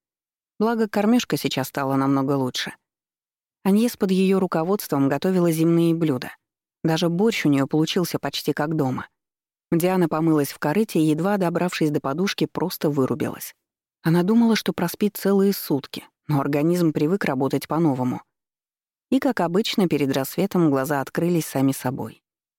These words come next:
Спать, как назло, больше не хотелось. Подумав немного, Диана решила, что сейчас не самое худшее время, чтобы отправиться в бордель. Они ж там работают ночью,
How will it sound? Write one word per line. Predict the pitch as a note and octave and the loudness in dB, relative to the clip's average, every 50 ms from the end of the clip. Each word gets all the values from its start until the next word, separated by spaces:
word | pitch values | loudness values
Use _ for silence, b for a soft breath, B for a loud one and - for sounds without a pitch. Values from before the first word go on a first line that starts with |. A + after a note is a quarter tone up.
| _ _ _ _ _ | _ _ _ _ _
Спать, | - - - - E3+ E3+ - | -18 -12 -6 -4 -4 -4 -2
как | - C#3+ - | -4 -2 0
назло, | D3 D3 D3 D3 D#3+ D3+ | 2 2 2 2 0 0
больше | C3+ C#3+ C#3+ C3 - - | 0 0 0 -2 0 2
не | C#3+ C#3+ | 2 2
хотелось. | C#3+ - D3 C#3+ - - - - - - - - _ _ _ _ _ _ _ _ _ _ _ _ _ _ _ _ _ _ _ _ _ _ _ _ _ _ _ | 2 0 -4 -4 -6 -8 -10 -10 -12 -14 -18 -18 _ _ _ _ _ _ _ _ _ _ _ _ _ _ _ _ _ _ _ _ _ _ _ _ _ _ _
Подумав | - E3+ E3+ F#3 A#3+ A#3 G#3 E3 - | -2 -2 2 4 4 4 4 4 2
немного, | - D#3+ D#3 E3+ G3+ A#3 G#3+ G#3+ | 2 2 4 4 4 4 2 2
Диана | F3+ E3+ E3+ F3 F3+ F3+ | 2 2 2 4 4 4
решила, | F3 F3 E3 - - G#3+ G#3+ G3 | 4 2 0 0 0 0 0 0
что | - - F#3 | 0 -2 -4
сейчас | - - F3 - G3 F#3+ - | -2 -2 -2 -2 -2 0 2
не | G3 G3 | 0 0
самое | G3 - - F#3 D3 C#3+ C#3 C#3 | 0 0 0 2 2 4 2 2
худшее | C3 - D3+ C#3+ - - - C#3+ C3+ | 2 0 -2 -2 -2 -2 -2 0 0
время, | C3+ D#3 F#3+ A3+ A#3 | 2 2 2 2 2
чтобы | - - - C#3 C#3+ C3 | 2 0 -2 -2 -2 -2
отправиться | - - - E3 D#3+ D#3+ D3+ - - D3+ | -4 -4 -2 0 0 0 -2 -2 -2 -2
в | C#3+ | -2
бордель. | D3 D3+ D#3+ F#3 D#3 C3+ C3 C3 - - _ _ _ _ _ _ _ _ _ _ _ _ _ _ _ _ _ | 0 0 -2 -2 -2 -2 -4 -6 -8 -14 _ _ _ _ _ _ _ _ _ _ _ _ _ _ _ _ _
Они | - F3 F3 E3+ D#3+ | 0 2 2 2 2
ж | D3+ - | 0 0
там | - C#3+ C#3 | -2 0 0
работают | C#3 C#3 C3+ C#3 C#3+ C#3 - C3+ C3+ - | 0 0 0 -2 -2 0 0 -2 -2 0
ночью, | - C#3+ D#3 E3+ - - - A#2+ - | 0 0 0 0 -2 -4 -8 -8 -12